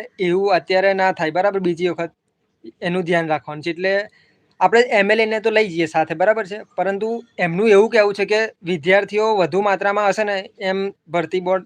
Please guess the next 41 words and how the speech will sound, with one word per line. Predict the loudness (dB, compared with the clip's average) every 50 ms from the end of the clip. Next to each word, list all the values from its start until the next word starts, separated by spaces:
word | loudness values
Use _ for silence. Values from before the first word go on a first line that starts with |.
| _
મતલબમાં | -8 -8 -6 -4 -4 -4 -4 -4 -4
જેને | -2 0 0 2 2 0
બી | -2 0
રજૂઆત | -2 -2 -2 0 -2 -2 -2 -2
કરવાની | -2 0 2 2 2 2 0
હશે | -2 -2 -6
ને | -8 -10 -14 _ _ _ _ _ _
એ | -6 -4 -4
સાંભળશે. | -2 0 -2 0 0 -2 -2 -2 -4
પછી | -6 -6 -6 -4 -2 -2
એવું | 0 0 0
નહીં | -2 -2 -4
કે | -2 -2 -2 -4 -6 -12 -20 -20 -20 -20 _ _
ચાર | 2 4 4 4 4
પાંચ | 4 2 2 2
વિદ્યાર્થી | -2 0 2 0 2 2 -2
મિત્રો | -4 -2 0 0 0
આપણે | 0 2 0 2
જઈએ | 2 2 2 2 0 -2 -4 -8 _ _ _ _ _ _ _ _
અને | -2 -2 -2
પછી | 0 -2 -2 -2 -4 -2
સાથે | 2 2 2 2 2 2
એમ | 0 2 0 0
એલ | 0
એ | 0
ને | 0
એમ | 0 -2
હોય | 0 -2 -2
ને | -2 -4
તો | -2 -2 -2 0
બી | 0 -2 -2 0 0
એ | 0
લોકો | -2 -4 -4 -4 -2 0
નહીં | 0 -2 0
સાંભળે | 0 -2 -2 -2 -2 -2 0
એવું | 0 -2 -2
કહેવું | -2 -2 -2 -2 -2 -4
છે, | -8 -4
બરાબર | -2 -2 -2 0 -2
એમનું? | -4 -4 -6 -10 -14 -18 _ _ _ _
એટલે | -14 -6 0 2 2